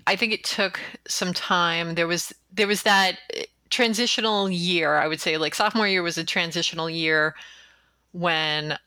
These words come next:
I was, of course, finding my place there, but quickly establishing my place there and navigating new friendships there.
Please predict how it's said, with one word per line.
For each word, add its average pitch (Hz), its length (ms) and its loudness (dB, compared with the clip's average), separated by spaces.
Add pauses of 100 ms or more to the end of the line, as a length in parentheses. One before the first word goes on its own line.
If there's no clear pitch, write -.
I 151 160 2
was, 156 500 -4 (240)
of 175 140 0
course, - 760 0 (440)
finding 190 520 2
my 190 140 0
place 151 380 -4
there, 143 460 0 (760)
but 208 140 2
quickly 262 380 0
establishing 175 640 0
my 131 100 -6
place - 320 -10
there - 340 -10 (1080)
and 175 720 0 (1160)
navigating 185 560 2
new 175 120 0
friendships 160 640 -4
there. 147 480 -2